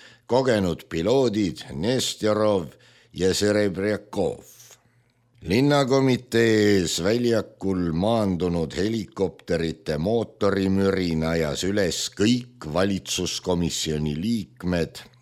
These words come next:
kes olid alles kell neli hommikul paariks tunniks puhkama heitnud. Nesterov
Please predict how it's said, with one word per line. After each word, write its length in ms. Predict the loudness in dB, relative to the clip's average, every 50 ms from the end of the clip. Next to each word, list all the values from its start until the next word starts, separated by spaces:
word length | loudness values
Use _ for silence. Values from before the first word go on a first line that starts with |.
| -20 -10 _ -2
kes 200 | -2 0 0 0 -2
olid 280 | 0 0 0 0 0 0
alles 380 | 0 2 0 0 -2 -2 -6 -4
kell 220 | -4 -4 -2 -2 -2
neli 300 | -2 -2 -2 -2 -4 -4
hommikul 720 | -2 -2 -2 -2 -2 -2 -4 -6 -8 -8 -6 -4 -4 -4 -4 -6
paariks 640 | -4 0 0 2 0 0 -2 -6 -8 -8 -10 -10 -6
tunniks 640 | -4 -2 0 0 0 0 -2 -2 -4 -8 -10 -10 -10
puhkama 720 | -8 -6 -6 -6 -6 -12 -16 -10 -10 -8 -8 -8 -8 -8
heitnud. 880 | -8 -6 -6 -6 -8 -10 -14 -20 _ _ -20 -18 -18 -18 -20 _ -20 -20 _ _ -20 _ _ _ _ _ _ _ _ _ _ _ _ _ _ _ _ _ _ _ _ -20 -20 -20 -20 -20 -20 -20 -20 -20 _ _ _
Nesterov 840 | 0 2 4 4 4 2 2 4 4 6 6 8 6 6 4 2 -2